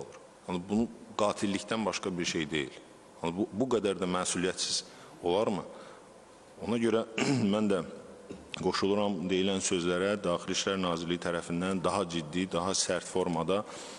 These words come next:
mövcud qaydalar həyata keçiriləcək və nəzarəti qurulacaq. Amma eyni zamanda hamımız bilməliyik ki,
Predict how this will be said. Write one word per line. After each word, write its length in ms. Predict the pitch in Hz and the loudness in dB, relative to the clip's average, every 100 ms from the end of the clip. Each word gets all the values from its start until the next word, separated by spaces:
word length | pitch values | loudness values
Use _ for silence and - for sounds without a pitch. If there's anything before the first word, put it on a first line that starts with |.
| - | -4
mövcud 400 | 90 87 90 90 | 0 2 0 2
qaydalar 480 | 82 80 82 90 92 | 2 2 2 2 2
həyata 240 | 78 82 | -2 -2
keçiriləcək 640 | 78 78 - 80 80 90 87 | -2 -2 -2 -2 0 0 2
və 100 | 78 | 0
nəzarəti 480 | 76 76 76 - | 0 -2 -2 -4
qurulacaq. 460 | 78 73 71 69 64 | -2 -2 -4 -6 -2
Amma 180 | 87 107 | 0 0
eyni 320 | 120 123 113 | 2 4 4
zamanda 500 | 92 87 82 80 76 | 4 2 0 0 0
hamımız 360 | 87 101 98 85 | 2 2 2 0
bilməliyik 560 | 82 87 87 92 85 - | 0 2 2 2 0 0
ki, 180 | 110 | -2